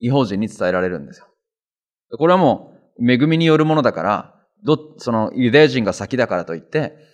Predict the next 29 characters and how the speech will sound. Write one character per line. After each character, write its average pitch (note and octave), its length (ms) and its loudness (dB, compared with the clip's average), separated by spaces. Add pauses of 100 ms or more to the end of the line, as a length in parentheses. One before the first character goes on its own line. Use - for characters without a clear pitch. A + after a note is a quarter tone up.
(140)
ユ A#2+ 100 -4
ダ B2+ 80 2
ヤ C3 80 4
人 A2+ 180 -4
が A2 140 0
異 G#2+ 140 -4
邦 B2 180 -2
人 G#2 120 -6
よ F#2+ 60 -4
り F2 60 -6
も D#2+ 100 -10 (220)
優 B2+ 80 -4
れ A#2+ 100 0
て F2 80 -6
る F2 80 -8
と E2+ 100 -12
か - 80 -18
じ - 80 -20
ゃ D#2 40 -16
な F2 160 -6
い - 60 -16
で - 80 -20
す。 - 180 -20 (1200)
も D#3+ 100 -2
っ - 20 -2
と C3 60 -4
言 C3 80 6
え A#2+ 40 4
ば、 A2 280 2